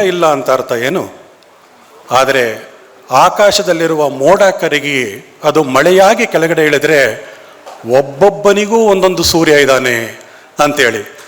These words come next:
So, ಇವತ್ತು ಕಗ್ಗತ್ತಲ ಕಾಲ ಅಂತ ನಾವು ಅನ್ಕೊಳ್ತಾ ಇದ್ರೆ, ನಾವೆಲ್ಲರೂ ಕೂಡ ಮನಸ್ಸು ಮಾಡಿದ್ರೆ, ಪ್ರತಿಯೊಬ್ಬರೂ ಕೂಡ ನಮ್ಮ ಕೈಯಲ್ಲಿರುವ ಬರಹದ ಶಕ್ತಿಯಿಂದ ಈ ಕಗ್ಗತ್ತಲ ಕಾಲವನ್ನ ಹಿಮ್ಮೆಟ್ಟಿಸೋದಕ್ಕೆ ಸಾಧ್ಯ ಅಂತ ಹೇಳೋದಕ್ಕೆ ಇಷ್ಟಪಡ್ತೇನೆ.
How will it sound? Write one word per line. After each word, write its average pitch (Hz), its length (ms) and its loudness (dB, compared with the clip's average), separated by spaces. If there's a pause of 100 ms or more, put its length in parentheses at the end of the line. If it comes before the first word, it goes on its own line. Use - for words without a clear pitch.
(320)
So, 143 380 2 (760)
ಇವತ್ತು 160 380 0
ಕಗ್ಗತ್ತಲ 202 680 0
ಕಾಲ 175 300 2 (360)
ಅಂತ 147 220 -4
ನಾವು 131 240 -2
ಅನ್ಕೊಳ್ತಾ 147 420 0
ಇದ್ರೆ, 131 600 0 (260)
ನಾವೆಲ್ಲರೂ 143 500 2
ಕೂಡ 208 220 2
ಮನಸ್ಸು 160 360 -2
ಮಾಡಿದ್ರೆ, 139 680 0 (180)
ಪ್ರತಿಯೊಬ್ಬರೂ 170 680 0
ಕೂಡ 208 200 0
ನಮ್ಮ 160 280 -4
ಕೈಯಲ್ಲಿರುವ 147 800 0 (300)
ಬರಹದ 180 380 2
ಶಕ್ತಿಯಿಂದ 151 560 -4 (560)
ಈ 147 100 2
ಕಗ್ಗತ್ತಲ 160 600 0
ಕಾಲವನ್ನ 143 580 0
ಹಿಮ್ಮೆಟ್ಟಿಸೋದಕ್ಕೆ 196 920 0
ಸಾಧ್ಯ 147 420 0 (420)
ಅಂತ 143 180 0
ಹೇಳೋದಕ್ಕೆ 135 360 0
ಇಷ್ಟಪಡ್ತೇನೆ. 113 680 -2